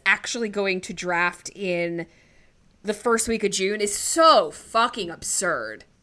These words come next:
It's so stupid that they even proposed that. And if I were, if I were a G M,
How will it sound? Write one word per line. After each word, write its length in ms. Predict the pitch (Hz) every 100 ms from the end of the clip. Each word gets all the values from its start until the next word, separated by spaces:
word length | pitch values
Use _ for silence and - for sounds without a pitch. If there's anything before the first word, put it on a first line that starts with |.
| _ 269
It's 200 | 285 -
so 400 | - - 339 370
stupid 580 | - - 240 202 185
that 120 | 190 214
they 100 | 226
even 360 | 262 254 247
proposed 920 | - 220 - - 269 247 247 208 180
that. 360 | 165 151 151 - - - - - - -
And 140 | 262
if 120 | 262 -
I 220 | 269 330
were, 280 | 320 294 262
if 200 | 226 -
I 160 | 254 370
were 180 | 403 349
a 60 |
G 320 | 254 254 247
M, 360 | 220 208 208